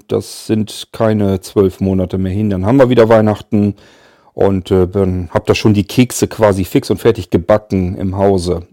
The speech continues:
Also wenn ihr die Plätzchen von Frau Schlönske gerne haben möchtet, dann nutzt einfach die Kontaktdaten im Abspann und dann könnt ihr die Dinger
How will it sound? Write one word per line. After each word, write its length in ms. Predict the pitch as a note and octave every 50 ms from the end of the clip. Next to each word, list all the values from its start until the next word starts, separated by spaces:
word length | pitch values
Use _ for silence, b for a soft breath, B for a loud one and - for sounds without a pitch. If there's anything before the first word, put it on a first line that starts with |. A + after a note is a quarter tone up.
| _
Also 280 | - G#2+ G#2+ G2+ G#2 G2
wenn 140 | A2 A#2 -
ihr 180 | - A2 A2
die 160 | G#2 G#2+ G#2
Plätzchen 560 | G2+ - - C3+ - - - - A#2+ A2 A2 G2+
von 360 | - - A2 G2+ G2+ G2 F#2+
Frau 280 | - - - G2 F#2+
Schlönske 600 | F#2 - - - A#2 A2 A2+ A#2 - - - F#2+
gerne 240 | F#2 G2 F2+ F2 F2+
haben 280 | F2+ G#2 A2+ A2 A2 G#2+
möchtet, 420 | G2 F#2+ - - - F#2+ F#2 - B B B B B B B B B B -
dann 220 | - F#2+ F#2 F#2
nutzt 260 | G2 G2 - - -
einfach 280 | - F#2+ F2+ - F#2+ F2+
die 160 | - F#2+ F2+
Kontaktdaten 960 | - - A2+ G#2 - C3 B2+ - _ - B2 A2+ A2+ A2 - - A2+ G#2+ -
im 260 | - F2 F2+ F2 D2
Abspann 760 | - - B2+ - - - - - - A2+ A2 G#2 G#2 G#2 G#2+
und 180 | - G2+ F2+ F#2+
dann 120 | F#2 F2
könnt 200 | - F#2 F2+ F2
ihr 100 | F#2+ F2+
die 120 | F2 F2+ F2
Dinger 420 | F2+ F2+ F#2+ F2+ F2 E2+ E2 -